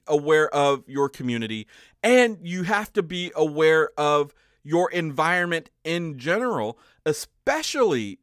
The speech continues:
during times of transition. That's when things are so much more critical. You're so much more sensitive. Everyone else is so much more sensitive.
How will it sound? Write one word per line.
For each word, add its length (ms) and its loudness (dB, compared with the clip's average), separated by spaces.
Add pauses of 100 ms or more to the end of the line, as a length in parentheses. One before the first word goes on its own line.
(120)
during 480 0
times 440 -4
of 260 -6
transition. 640 -8 (300)
That's 380 2
when 220 -2
things 380 -6
are 340 -2
so 220 0
much 260 -4
more 420 2 (380)
critical. 720 4 (100)
You're 300 -2
so 140 2
much 180 -2
more 160 -2
sensitive. 580 -8
Everyone 440 -2
else 180 -2
is 80 -12
so 80 -8
much 240 -8
more 140 -4
sensitive. 400 -12